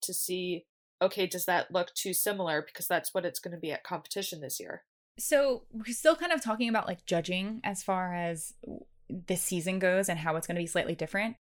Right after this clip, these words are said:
Speaker 2: I think that a question that a lot of people are having is how is, how is judging and scoring going to be affected in the block scheduling when you're not essentially comparing the category against the other studios?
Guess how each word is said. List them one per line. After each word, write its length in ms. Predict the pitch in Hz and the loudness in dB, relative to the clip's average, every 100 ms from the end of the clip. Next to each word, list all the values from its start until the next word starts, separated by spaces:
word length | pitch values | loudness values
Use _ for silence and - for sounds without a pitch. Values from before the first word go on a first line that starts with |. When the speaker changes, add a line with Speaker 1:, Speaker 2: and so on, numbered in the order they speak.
| - | 4
Speaker 2:
I 80 | 240 | 4
think 280 | 302 339 - | 4 2 4
that 200 | 359 - | 6 4
a 60 | - | 2
question 440 | 226 208 - 220 | 6 6 6 2
that 100 | 196 | 4
a 60 | 180 | 4
lot 140 | 175 | 4
of 60 | 180 | 2
people 180 | 190 | 4
are 80 | 175 | 4
having 320 | 160 165 170 | 6 4 4
is 100 | 160 | -2
how 280 | - - 185 | -4 -4 0
is, 200 | 226 196 - - | 2 0 -10 -8
how 180 | 202 | 2
is 200 | 269 214 | 2 2
judging 280 | 175 190 196 | 4 4 4
and 100 | 175 | 0
scoring 520 | - - 175 170 180 | -2 -2 0 0 2
going 240 | 165 156 165 | 2 2 0
to 40 | |
be 120 | 156 | -2
affected 720 | 156 - - - - 151 151 - | -2 -2 -4 -4 -2 0 0 -2
in 200 | 185 196 | -2 0
the 80 | 196 | 0
block 260 | 175 151 - | 2 0 0
scheduling 580 | - 170 165 156 151 | 0 0 0 -2 -2
when 160 | 160 170 | 0 2
you're 140 | 175 | 2
not 480 | 175 170 165 175 - - _ - | 0 2 4 4 0 -18 _ -8
essentially 400 | 180 202 190 190 | -2 0 2 0
comparing 880 | - 170 - - 180 190 180 160 156 | 0 -6 -6 -2 2 2 2 -2 -4
the 80 | 156 | -6
category 560 | - 156 160 160 151 | 0 2 4 2 2
against 500 | 147 156 160 - - | 0 -2 -4 -8 -4
the 140 | 170 160 | 2 2
other 140 | 147 | 2
studios? 720 | - - - - - - - | -6 -8 -6 -6 -6 -8 -10